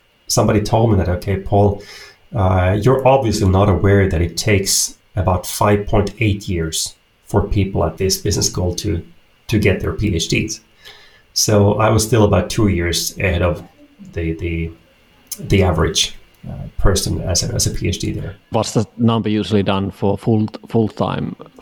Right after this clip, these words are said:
Speaker 2: students?
Speaker 1: Cor-
Speaker 2: So five point eight full-time, and you did it only one year full-time and two years before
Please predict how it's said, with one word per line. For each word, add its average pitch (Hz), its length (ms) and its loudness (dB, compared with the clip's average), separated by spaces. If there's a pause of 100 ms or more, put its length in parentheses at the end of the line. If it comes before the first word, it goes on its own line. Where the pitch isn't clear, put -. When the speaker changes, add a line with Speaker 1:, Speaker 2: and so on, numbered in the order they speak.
(300)
Speaker 2:
students? - 440 -4
Speaker 1:
Cor- 120 160 2
Speaker 2:
So - 200 -4
five 101 260 -4
point 101 240 -2
eight 107 220 2
full-time, 98 600 0
and 101 140 2
you 107 80 4
did 104 180 2
it 101 40 2
only 101 220 2 (200)
one 101 320 0
year 101 160 2
full-time 101 500 -2
and - 80 -6
two 110 120 -2
years 98 200 -2
before - 460 -4